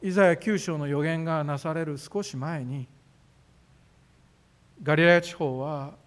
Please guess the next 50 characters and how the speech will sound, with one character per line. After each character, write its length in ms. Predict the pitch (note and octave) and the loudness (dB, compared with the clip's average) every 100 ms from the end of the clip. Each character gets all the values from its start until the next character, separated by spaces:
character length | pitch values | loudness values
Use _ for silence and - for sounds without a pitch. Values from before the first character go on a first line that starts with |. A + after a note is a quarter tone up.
| _ _ _ _ _ _ _ _ _ _ _ - | _ _ _ _ _ _ _ _ _ _ _ -12
ア 60 | C3 | -10
ッ 40 | |
シ 260 | - - F3+ | -10 -8 -4
リ 160 | F3+ | -2
ア 100 | F3 | -4
帝 200 | E3+ F#3 | -4 -4
国 380 | F3 C#3+ A#2+ C#3+ | -4 -6 -8 -10
の 340 | C#3 D3 C3 - _ | -8 -8 -10 -12 _
超 300 | - - G3+ | -16 -8 -6
大 240 | G3 G3 D3+ | -4 -4 -2
国 260 | C#3 C#3+ | -4 -6
の 300 | C3 C3 B2 - - - _ _ _ _ - _ _ _ _ _ _ _ _ | -4 -4 -6 -10 -20 -20 _ _ _ _ -20 _ _ _ _ _ _ _ _
テ 120 | - | -6
ィ 40 | E3 | 2
グ 100 | F#3 | 4
レ 120 | G3 | 4
ト 160 | G3+ G3 | 2 -2
ピ 160 | - | 0
レ 100 | G#3+ | 0
セ 160 | - C#3+ | 2 -2
ル 100 | A#2 | -4
に 200 | B2 A#2+ | -6 -6
よ 100 | A2+ | -6
っ 40 | - _ | -10 _
て 340 | - C#3 C3+ C#3 - _ _ _ _ _ _ _ - | -10 -8 -6 -10 -20 _ _ _ _ _ _ _ -20
最 360 | - E3+ F3+ | -12 -4 -4
初 160 | F3 F#3+ | -2 -2
に 120 | F3+ | -4
攻 260 | E3+ F3 F3+ | -4 -4 -2
撃 260 | F#3 F#3+ | -4 -4
を 80 | F3+ | -6
受 180 | F3 C3 | -6 -8
け 80 | - | -10
て、 160 | A2+ - _ _ _ _ _ _ _ _ _ _ _ _ _ _ | -16 -16 _ _ _ _ _ _ _ _ _ _ _ _ _ _
最 340 | - - G#3+ A3 | -20 -10 -6 -4
初 180 | - G#3+ | -2 -2
に 160 | G#3 | 0
奪 300 | G#3+ F3+ G3+ | -2 -2 0
わ 60 | G3 | 2
れ 120 | G3+ | 0
る 100 | E3 | -2
土 140 | D3+ C#3 | -6 -8
地 120 | - | -6
と 120 | D3 | -4
な 140 | C#3+ | -4
っ 20 | D3 | -6
て 180 | D3 | -8
し 160 | C3 C#3 | -8 -6
ま 100 | |
っ 60 | B2 | -8